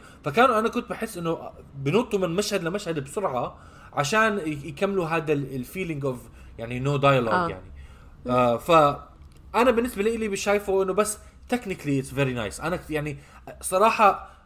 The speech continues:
Speaker 1: مو بالذات إنه هلا أنا بحب لما يعملوا بيجربوا حلقة واحدة ز-، آم، بيعملوا
Speaker 2: من
Speaker 1: إنه
Speaker 2: منظور تاني.
Speaker 1: one t-، one t-، one technique مثلا، أو مثلا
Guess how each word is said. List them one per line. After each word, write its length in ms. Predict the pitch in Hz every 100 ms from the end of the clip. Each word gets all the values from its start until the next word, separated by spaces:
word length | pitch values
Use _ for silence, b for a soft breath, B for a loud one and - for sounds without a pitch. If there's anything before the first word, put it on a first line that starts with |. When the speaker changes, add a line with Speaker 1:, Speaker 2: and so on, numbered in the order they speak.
| -
Speaker 1:
مو 200 | 170 285
بالذات 400 | 262 185 220 208
إنه 300 | 175 170 156 -
هلا 220 | 160 156
أنا 100 | 156
بحب 240 | 156 208
لما 220 | 190 131 123
يعملوا 320 | 123 127 117
بيجربوا 380 | 107 131 117 107
حلقة 380 | - 123 117 110
واحدة 320 | 120 107 107
ز-، 140 | -
آم، 340 | - 117 104 98 92 b b b -
بيعملوا 220 | 131 127 123
Speaker 2:
من 60 |
Speaker 1:
إنه 140 | 196 208
Speaker 2:
منظور 280 | 180 220 214
تاني. 460 | - 185 165 143
Speaker 1:
one 40 | 143
t-، 120 | 139
one 340 | 139 165 143
t-، 60 | 156
one 320 | 151 160 147
technique 380 | 139 143 139 127
مثلا، 440 | 110 107 104 107
أو 160 | 104 107
مثلا 520 | 107 123 107 107